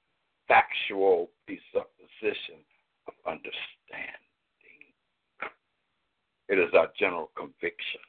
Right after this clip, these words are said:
All is truth, valid, with unconditioned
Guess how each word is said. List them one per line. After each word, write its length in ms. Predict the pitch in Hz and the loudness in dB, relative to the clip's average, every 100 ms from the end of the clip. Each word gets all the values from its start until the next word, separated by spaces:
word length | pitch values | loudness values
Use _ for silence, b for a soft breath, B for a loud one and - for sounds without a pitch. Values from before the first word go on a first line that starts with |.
| _ _ _ _ _ _ _ _ _ _ _ _ _ _ - | _ _ _ _ _ _ _ _ _ _ _ _ _ _ -10
All 260 | - 87 80 | -6 -6 -6
is 60 | - - | -2 2
truth, 180 | 135 104 _ _ _ _ _ _ _ _ _ _ _ _ _ | 2 0 _ _ _ _ _ _ _ _ _ _ _ _ _
valid, 400 | 101 101 90 80 - _ _ _ _ _ _ - | 8 10 8 2 -12 _ _ _ _ _ _ -8
with 120 | 90 - | -4 -2
unconditioned 1120 | - - - 113 90 120 113 - - 87 | -2 -4 -8 -8 -4 -2 -2 -4 -8 -10